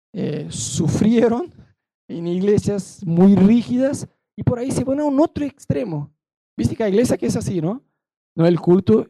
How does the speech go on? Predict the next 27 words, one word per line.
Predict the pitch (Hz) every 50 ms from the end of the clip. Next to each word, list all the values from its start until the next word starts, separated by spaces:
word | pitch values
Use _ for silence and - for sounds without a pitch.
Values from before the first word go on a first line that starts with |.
| _ -
eh, | 180 147
domingo | 147 147 156 156 165 185 190 190
a |
las | 190 180 175 175
diecinueve. | 170 160 160 - 165 160 156 151 139 135 131 - - _ _ _ _ _ _ _ _ -
Pero, | - 165 165
Rodo, | 175 202 196 185 175
mira, | 175 180 180 180 170 165 160 -
la | - 196 180 190 180 170 175 175 165
gente | - 202 202 196 175 165 175
no | 180 160 175 165
llega | - - 196 190 175 170
en | 165
este | 156 156 - 175
horario. | 170 170 165 160 170
¿Qué | - 202
te | - 220
parece? | 190 190 190 175 170
Hacemos | - 190 185 180 151 -
siete | - 190 190 -
y | 170
cuarto. | - 180 165 156 151 - 120
No, | 139 180 175 175 175 190 214 233 214 220 -
tiene | 160 147 151
que | 147
ser | 131 - 160 151
diecinueve. | 160 143 131 165 147 143 131 120 120 113 110 -